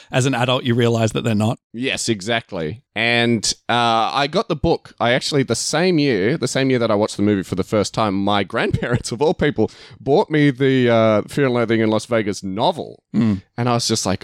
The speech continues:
Speaker 2: "Oh, that's that movie that I watched." And I read the novel, and the novel is brilliant. And by the way, the novel is actually a lot darker than the movie.
Speaker 1: Oh, really?
Speaker 2: I've gotta say, like, it does not paint the two characters in a positive light,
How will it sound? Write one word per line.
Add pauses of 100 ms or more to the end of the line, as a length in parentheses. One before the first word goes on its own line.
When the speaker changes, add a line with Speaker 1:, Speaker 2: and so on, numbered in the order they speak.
(100)
Speaker 2:
"Oh,
that's
that
movie
that
I
watched."
And
I
read
the
novel,
and
the
novel
is
brilliant.
And
by
the
way,
the
novel
is
actually
a
lot
darker
than
the
movie.
Speaker 1:
Oh,
really?
Speaker 2:
I've
gotta
say,
like,
it
does
not
paint
the
two
characters
in
a
positive
light,